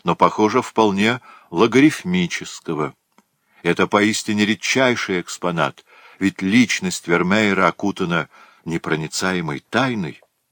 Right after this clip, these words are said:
То была единственная вещь, которая от него осталась. Но зал бурно прореагировал на мое упоминание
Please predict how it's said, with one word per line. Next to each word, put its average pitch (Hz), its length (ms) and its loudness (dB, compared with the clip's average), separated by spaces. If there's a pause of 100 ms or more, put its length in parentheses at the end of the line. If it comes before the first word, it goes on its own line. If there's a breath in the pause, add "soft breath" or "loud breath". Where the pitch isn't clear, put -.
(380)
То 110 140 4
была 104 260 2
единственная 101 880 0
вещь, 113 400 0 (400 loud breath)
которая 101 500 4
от - 140 -4
него 82 320 -2
осталась. 117 800 -6 (3250)
Но 143 160 2
зал 175 240 6
бурно 151 360 6
прореагировал 101 840 4
на 87 120 0
мое 90 260 2
упоминание 82 800 0